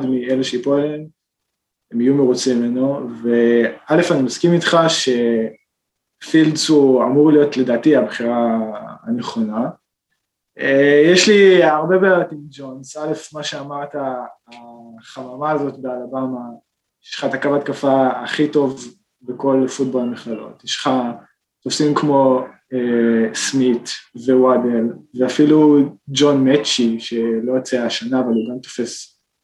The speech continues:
מעולה, שהרבה פעמים אתה, הוא זורק לתופסים שהם, אה, פנויים, או שגם אם הזריקה שלך היא לא הכי מדויקת, הם ידעו להגיע אליה.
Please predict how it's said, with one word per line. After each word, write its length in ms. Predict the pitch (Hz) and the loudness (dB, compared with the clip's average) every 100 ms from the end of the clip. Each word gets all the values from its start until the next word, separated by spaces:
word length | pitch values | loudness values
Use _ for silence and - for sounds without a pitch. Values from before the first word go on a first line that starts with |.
| _ | _
מעולה, 440 | 123 120 113 113 117 | -4 0 2 0 0
שהרבה 1300 | 143 139 143 143 143 139 - _ _ _ 123 151 196 | 2 2 4 4 2 -2 -6 _ _ _ 0 2 4
פעמים 300 | 220 220 214 196 | 4 4 4 2
אתה, 80 | 180 - _ _ _ | 0 -2 _ _ _
הוא 100 | 147 | -8
זורק 340 | 131 143 143 - | 0 2 4 2
לתופסים 840 | 175 - - - - 135 - 160 160 | 0 -2 -12 -18 -12 -10 -4 -4 -2
שהם, 340 | - 143 135 | -4 -4 -2
אה, 180 | 127 123 120 | -4 -4 -8
פנויים, 540 | - 143 123 107 101 - _ _ _ _ _ | -4 -2 0 -2 -8 -18 _ _ _ _ _
או 120 | 131 127 | -4 -2
שגם 360 | - 139 170 | 0 2 4
אם 200 | 196 196 | 4 4
הזריקה 680 | 185 175 170 170 165 165 170 | 4 4 4 2 -2 -4 -4
שלך 160 | - | -2
היא 300 | 165 160 160 | 0 2 2
לא 180 | 175 175 | 2 2
הכי 280 | 170 - 175 | 0 -4 -4
מדויקת, 760 | 160 151 151 151 147 147 135 _ | -4 -2 -2 -2 -2 -4 -4 _
הם 680 | 151 147 147 143 - _ 151 | -20 -18 -18 -18 -20 _ 0
ידעו 220 | 147 170 170 | 2 4 4
להגיע 380 | 147 131 123 | 4 0 -4
אליה. 320 | 117 110 - | -8 -12 -18